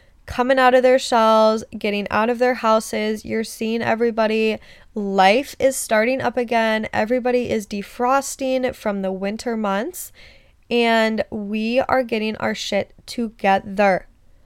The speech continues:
okay? So I am motivated to pull myself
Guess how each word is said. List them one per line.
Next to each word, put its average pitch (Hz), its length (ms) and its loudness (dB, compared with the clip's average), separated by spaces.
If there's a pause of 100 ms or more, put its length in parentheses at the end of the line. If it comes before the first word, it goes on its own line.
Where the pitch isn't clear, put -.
(140)
okay? 214 540 2 (440)
So 233 720 6 (400)
I 226 460 6
am 269 180 0
motivated 226 840 2
to 220 440 -2
pull 214 180 -6
myself 220 680 -2